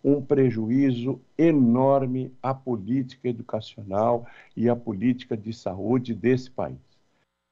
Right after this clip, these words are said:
Nós assistimos, é, é,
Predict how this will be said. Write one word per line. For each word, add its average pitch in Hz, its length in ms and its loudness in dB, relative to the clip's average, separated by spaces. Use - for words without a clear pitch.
Nós 90 960 -2
assistimos, 131 1200 -4
é, 95 340 -4
é, 87 280 -4